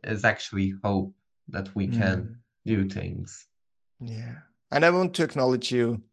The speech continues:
Speaker 2: Ivano, for, for being out there again and, and doing the work, because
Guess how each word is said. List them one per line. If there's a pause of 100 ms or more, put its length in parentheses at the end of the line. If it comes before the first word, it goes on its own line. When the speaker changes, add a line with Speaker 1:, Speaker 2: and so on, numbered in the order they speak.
(120)
Speaker 2:
Ivano,
for,
for
being
out
there
again
and, (460)
and
doing
the
work,
because